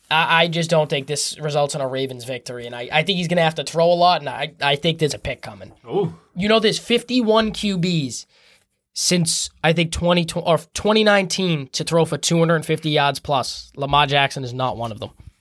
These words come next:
Speaker 1: I believe so. The stat, there was, like, some crazy names
Speaker 2: Damn.
Speaker 1: on that. Like, literally, like, some backups to backups. I was like, "Oh, my God."
Speaker 2: That's a big stat.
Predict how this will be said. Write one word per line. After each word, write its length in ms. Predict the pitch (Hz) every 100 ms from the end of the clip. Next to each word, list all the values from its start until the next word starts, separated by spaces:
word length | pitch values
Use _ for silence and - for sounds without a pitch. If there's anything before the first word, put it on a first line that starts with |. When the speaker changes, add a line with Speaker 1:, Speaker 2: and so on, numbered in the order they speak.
| _
Speaker 1:
I 80 | 139
believe 320 | 139 160 175 160
so. 220 | 160 139
The 100 | 131
stat, 300 | - 143 147
there 100 | 175
was, 140 | 175 180
like, 140 | 165
some 160 | - 165
crazy 580 | - - 175 175 156 165
names 400 | 147 131 117 -
Speaker 2:
Damn. 80 |
Speaker 1:
on 220 | 147 131 120
that. 280 | 104 107 _ _ _ _ _ _ _ _ _ 196
Like, 120 | 196
literally, 420 | 220 226 202 185
like, 180 | 165 156
some 200 | 180 156
backups 600 | 160 160 170 147 - -
to 100 | 135
backups. 480 | 143 139 127 110 -
I 100 | 127
was 140 | 131
like, 120 | 120
"Oh, 80 | 113
my 180 | 151 -
God." 300 | - 110 131
Speaker 2:
That's 160 | 117 131
a 60 |
big 240 | - 113 110
stat. 380 | - 139 139